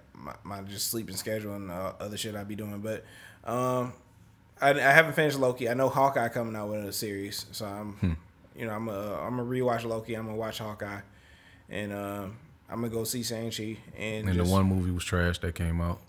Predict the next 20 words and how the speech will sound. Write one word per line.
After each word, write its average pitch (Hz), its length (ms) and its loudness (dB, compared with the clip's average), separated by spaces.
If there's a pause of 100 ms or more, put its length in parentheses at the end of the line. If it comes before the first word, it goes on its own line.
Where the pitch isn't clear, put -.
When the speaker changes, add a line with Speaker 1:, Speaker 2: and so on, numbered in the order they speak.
(140)
Speaker 1:
Black 113 280 -2
Widow, 107 240 -4
yeah, 104 160 -4
it 104 60 -4
was, 90 120 2
Speaker 2:
Yeah. 90 160 0
Speaker 1:
that 101 100 0
was 131 100 0
horrible. 107 340 0 (680)
Speaker 2:
Damn. 92 240 2 (560)
Speaker 1:
That 139 220 -2
was 110 80 2
Speaker 2:
So 82 80 2
they 85 60 2
Speaker 1:
bad, 139 80 8
Speaker 2:
took 120 140 8
their 95 100 4
Speaker 1:
man. - 80 -2
Speaker 2:
first 95 300 4
L. 95 320 4